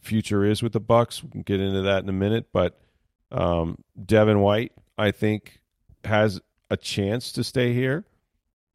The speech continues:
Again, we'll see. He's gonna get paid someplace, but he's doing all he can to make, you know, to, to put himself in the best position to get that payday. Right now, he's got a bad wheel. He's, he's got a foot injury, and it, and it certainly is limiting him.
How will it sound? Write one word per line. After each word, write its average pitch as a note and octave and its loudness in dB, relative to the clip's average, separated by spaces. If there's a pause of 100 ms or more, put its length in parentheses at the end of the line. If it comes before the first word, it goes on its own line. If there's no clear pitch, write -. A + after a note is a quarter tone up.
(100)
Again, G2 0
we'll F#2 2
see. A#2 -2
He's A#2 0
gonna C3+ 2
get G#2+ 0
paid G2+ 0
someplace, F2+ -4 (480)
but G#2+ 4
he's G2 2
doing B2 6
all G#2+ 6
he G2+ 2
can G2+ -2
to F2 -4
make, F#2 -4 (140)
you A2 -2
know, E2+ 0 (140)
to, F#2+ -6
to F2 -2 (280)
put A2+ 0
himself F#2+ -2
in F#2 -2
the F#2 -2
best F2 -4
position F2 -6
to E2+ -4
get G#2+ -4
that E2 -4
payday. D#2 -6 (380)
Right A#2+ 2
now, A2+ 2
he's F#2+ 0
got F#2+ 0
a E2+ -2
bad F2 0
wheel. E2+ -2
He's, C#2+ -10 (160)
he's E2+ -6
got E2 -2
a D2+ -4
foot F#2+ -2
injury, D2 -4
and D2+ -6
it, D2 -10
and E2+ -6
it D2+ -8
certainly F#2 -4
is D2+ -6
limiting E2+ -4
him. A#1+ -12